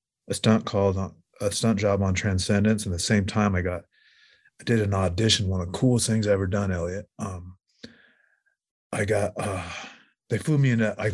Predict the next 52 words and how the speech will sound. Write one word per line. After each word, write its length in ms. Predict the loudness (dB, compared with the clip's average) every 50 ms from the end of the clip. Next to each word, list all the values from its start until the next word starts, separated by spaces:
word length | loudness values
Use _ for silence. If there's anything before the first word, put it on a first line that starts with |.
| -2
I, 320 | 0 0 0 0 2 0 0
I 40 | 0
flew 220 | 0 0 -2 0
myself 400 | 0 -2 0 2 4 4 4 2
to 100 | 0 -2
L 140 | -2 0 0
A 80 | 0
for 140 | 0 -2 -4
this 180 | -4 -2 0 0
audition 560 | 0 2 2 2 2 2 0 -2 -6 -10 -10
for 140 | -10 -10 -10
this. 220 | -10 -10 -12 -14 -18 _ _ _ -14 -4 0
My, 220 | 2 2 2 2 0 -2
my 140 | -2 0
manager 360 | 2 2 4 4 2 2 2 2
said, 200 | 2 2 2 0
"They 80 | 2
got 180 | 4 4 4 4
this 160 | 2 -2 -2
thing 260 | 0 2 2 2 2
here 300 | 2 2 4 4 4 2
that, 240 | 2 0 0 -2 -2
uh, 560 | -4 -4 -2 0 0 0 0 -2 -4 -8 -12 -16 _ _ _ _ _ _ _ -6
they're 80 | -4 0
trying 220 | 2 2 2 2
to 60 | 2
cast 240 | 2 2 2 2 2
this 200 | 0 0 0 0
role. 280 | 0 0 2 2 2 0
It's 120 | -2 -2
come 160 | 0 0 2
up 100 | 2 2
a 20 | 0
couple 160 | 0 -2 0
times. 280 | 0 2 2 2 2
They 60 | 0 0
can't 280 | 2 2 2 2 0
cast 380 | 0 0 2 2 2 0 -2 -6
it." 80 | -12 -18 -20 _ _ _ _ _ -20 -20 _ _ _ _ _ _ _ 0
And 100 | 2 2
then 100 | 2 0
so 140 | 0 0 0
I 40 | 0
fly 260 | 0 0 0 2 0
to, 80 | 0 -2
fly 240 | -2 0 0 2
to 100 | 2 2
L 180 | 0 0 2 2
A 180 | 2 2 2 0
and 100 | 0 -2
do 120 | -2 -2
this 340 | -4 -4 -6 -6 -10 -12